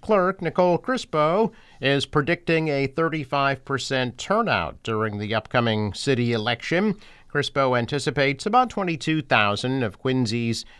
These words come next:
estimated sixty-four thousand registered voters will cast ballots for the November seventh race.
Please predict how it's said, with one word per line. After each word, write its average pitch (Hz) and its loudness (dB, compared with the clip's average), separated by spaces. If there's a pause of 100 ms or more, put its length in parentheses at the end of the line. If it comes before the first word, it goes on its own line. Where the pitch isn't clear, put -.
(100)
estimated 123 2
sixty-four 156 0
thousand 107 0
registered 123 0
voters 127 0
will 78 -10
cast 92 -4
ballots 101 0
for 104 -6
the 95 -4
November 95 -4
seventh 92 -2
race. 110 -2